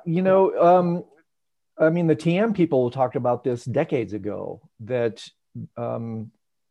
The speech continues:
and there's different, there's different data that doesn't always support this, but my experience supports your experience,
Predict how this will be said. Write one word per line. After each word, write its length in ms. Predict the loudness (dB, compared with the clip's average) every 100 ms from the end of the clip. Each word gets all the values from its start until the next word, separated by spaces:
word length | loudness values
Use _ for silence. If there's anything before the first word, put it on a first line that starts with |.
| _ _ _ -8
and 100 | 0
there's 140 | 2 2
different, 440 | 0 0 -4 -4
there's 240 | 0 0 -2
different 380 | -6 -4 -2
data 400 | 2 2 4 4
that 180 | 2 0
doesn't 280 | -2 -2 -4
always 280 | -2 -2 -4
support 340 | -6 -4 -2
this, 140 | -2 -4
but 140 | -4
my 160 | -4 -4
experience 420 | -6 -6 -6 -6
supports 400 | -6 -4 -4 -4
your 140 | -8
experience, 540 | -8 -10 -12 -12 -16